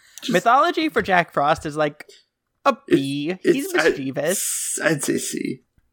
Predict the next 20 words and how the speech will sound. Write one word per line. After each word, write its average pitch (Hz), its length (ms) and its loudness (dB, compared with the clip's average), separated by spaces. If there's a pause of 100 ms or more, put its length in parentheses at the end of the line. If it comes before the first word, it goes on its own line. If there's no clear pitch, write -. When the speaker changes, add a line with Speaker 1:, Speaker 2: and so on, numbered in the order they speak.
Speaker 2:
You'd 180 140 -6
say 214 220 2
C? 233 300 -2
Well, 233 140 6
this 254 260 6
is 226 260 6
subjective. - 1000 -2 (360)
Speaker 1:
Sure, 131 460 4
mythology 139 520 4
is 135 120 0
subjective. 135 840 0 (540)
Speaker 2:
Our 294 480 4 (520)
opinion 185 560 0
of 135 120 0
it 139 100 -4
is 135 100 -6
subjective. - 680 -4
Speaker 1:
Okay, 147 280 2
that's - 200 2
fair. - 300 -4